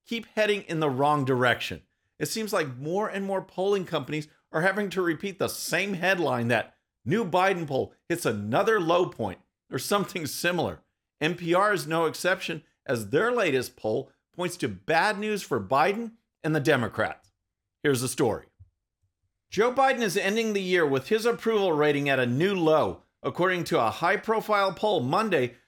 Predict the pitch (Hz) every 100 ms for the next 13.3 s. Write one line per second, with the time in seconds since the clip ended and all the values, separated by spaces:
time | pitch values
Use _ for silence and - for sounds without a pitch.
0 | - 175 175 233 233 208 165 143 202 202
1 | 185 143 147 139 165 262 233 156 117 156
2 | 120 - 156 190 233 233 240 175 143 147
3 | 139 _ _ - 120 165 190 196 190 170
4 | 147 - 254 240 - 147 123 156 151 _
5 | _ - 143 - 185 208 226 208 214 -
6 | 143 139 160 135 113 - 175 175 190 165
7 | 160 160 180 156 127 156 104 73 _ _
8 | _ _ - 135 170 139 165 180 160 147
9 | 190 196 180 160 170 165 156 _ - 156
10 | 151 113 - 185 214 214 185 196 185 185
11 | - 185 135 - _ _ 147 151 165 127
12 | - - 202 - 156 - 180 233 247 -
13 | 135 156 151